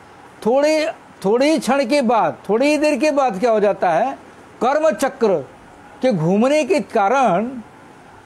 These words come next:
हम उसको भूल जाते हैं। और इस विषय में एक मृत व्यक्ति के बं-, बांधों के साथ यमराज को जो वार्तालाप हुआ है,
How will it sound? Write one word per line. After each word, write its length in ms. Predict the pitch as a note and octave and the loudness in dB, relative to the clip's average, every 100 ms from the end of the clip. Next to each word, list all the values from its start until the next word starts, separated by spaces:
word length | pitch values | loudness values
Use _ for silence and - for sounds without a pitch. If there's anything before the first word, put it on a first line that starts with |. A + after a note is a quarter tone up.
| - - - - - - | -20 -20 -20 -20 -20 -8
हम 220 | D#3 G#3 | -4 -2
उसको 480 | C#4 A#3 F3+ - G#3 | -2 -2 -4 -2 -4
भूल 300 | D3+ G#3+ C#4 | -2 0 2
जाते 320 | C#4 B3+ C4 | 0 0 -2
हैं। 280 | B3 G#3 F3+ - - - - - - - - - - - - | -4 -6 -12 -20 -20 -20 -20 -20 -20 -20 -20 -20 -20 -20 -6
और 360 | F3+ C4 E4 E4+ - - - - C4+ | -2 0 -2 -4 -12 -20 -20 -8 -2
इस 220 | C#4+ A3+ | -2 0
विषय 320 | C#4+ - C#4+ | -2 0 -2
में 280 | D4 D4+ - - - B3+ | 0 -2 -2 -18 -10 -2
एक 200 | C4 C4 | -2 -2
मृत 400 | E3+ E3+ D4 D#4 | -4 -2 -2 0
व्यक्ति 400 | A3 A3+ - A3 | 0 -2 -2 -4
के 320 | - G#3 E3 - - | 0 0 0 -4 -12
बं-, 300 | C#3 F3 G3 A3+ | -4 -2 -2 -6
बांधों 500 | E3+ E3 G#3 G#3+ C4+ | -2 0 0 2 0
के 180 | A3+ A3 - - - - - | 0 -2 -2 -16 -20 -20 -8
साथ 380 | G3 F#3+ - - | -4 -4 -4 -6
यमराज 720 | F3+ F3+ F3+ A3+ C4+ G3+ - - - - - | -4 -2 0 0 0 -4 -12 -18 -20 -20 -10
को 180 | - G#3 | 0 0
जो 180 | D#3+ G3 | 2 0
वार्तालाप 580 | D3+ D#3+ - D#3+ G#3+ G#3+ | 0 -2 -2 -2 -2 0
हुआ 220 | A#3 G3+ | 0 2
है, 280 | E3+ D#3 | 0 -2